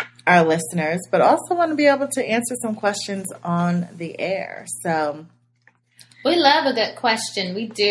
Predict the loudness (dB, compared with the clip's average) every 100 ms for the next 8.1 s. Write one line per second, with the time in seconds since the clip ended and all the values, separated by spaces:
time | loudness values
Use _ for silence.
0 | 0 2 4 4 4 0 -4 -2 0 -2
1 | -2 -2 2 2 4 4 2 0 -4 -4
2 | -4 -2 -2 -2 0 0 -2 -6 -8 -6
3 | -4 -2 -2 -6 -6 -2 -2 -2 -2 -2
4 | -2 -4 -4 -6 -6 -4 -2 -2 -4 0
5 | 2 2 0 -12 -20 _ 0 0 0 0
6 | 2 0 -4 -10 _ _ _ _ _ _
7 | _ _ _ -2 0 2 4 4 4 0